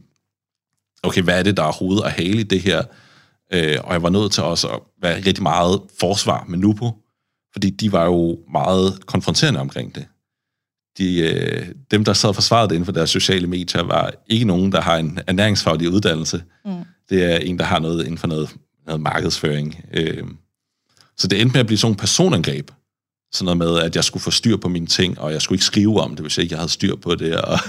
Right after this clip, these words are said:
Speaker 2: Mm.
Speaker 1: <laughs> de prøvede ligesom sådan at opstille en stråmand af, at jeg ikke havde styr på det. Og der følte jeg hele tiden konstant, at jeg skulle være på. Jeg skulle hele tiden sådan være kon-, klar til at svare.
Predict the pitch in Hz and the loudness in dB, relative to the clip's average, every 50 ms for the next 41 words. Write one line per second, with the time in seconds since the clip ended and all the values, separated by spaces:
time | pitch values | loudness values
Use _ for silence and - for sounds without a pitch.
0 | 196 185 - 175 180 - - - - - - - - - _ - 113 - - 120 | -2 -2 -2 -2 -6 -8 -10 -16 -20 -20 -20 -20 -20 -12 _ -4 -2 2 4 4
1 | 127 131 131 - 147 120 117 120 104 101 - - 110 117 113 - 127 110 98 95 | 4 4 2 2 0 0 2 2 2 2 2 2 2 2 2 2 0 2 2 2
2 | 95 - - 107 107 110 104 92 87 90 90 90 - - 90 90 85 87 87 - | 0 0 2 2 2 2 2 2 0 0 -2 -2 -4 -6 -4 -4 -4 -4 -4 -2
3 | - 85 80 - - 110 101 92 - - 82 73 85 90 - _ _ _ _ _ | -2 -2 -2 0 0 0 0 0 -2 -4 -6 -6 -6 -10 -16 _ _ _ _ _
4 | _ _ _ _ _ _ - _ _ _ _ _ _ _ _ _ _ _ - - | _ _ _ _ _ _ -20 _ _ _ _ _ _ _ _ _ _ _ -6 0
5 | - 117 107 - - 131 123 - 98 - - - - - - 175 170 143 - - | 2 2 2 4 4 4 4 2 0 0 -2 -4 -4 0 2 2 2 4 2 2
6 | 98 87 - - 80 - - - 98 82 - - 80 - - 80 71 - - 87 | 0 0 0 2 2 2 4 2 0 0 -2 -4 -6 -4 -4 -4 -6 -4 -2 -4
7 | 78 - - _ _ _ _ _ _ _ - 117 117 107 107 - - 104 92 92 | -4 -4 -6 _ _ _ _ _ _ _ 0 0 2 2 0 0 0 2 2 0
8 | 87 - 101 95 - _ _ - - - - - - - 101 85 - - 87 87 | 0 0 -4 -6 -6 _ _ -6 -4 -4 -2 -2 0 2 2 2 2 0 2 2
9 | 98 98 101 | 2 2 0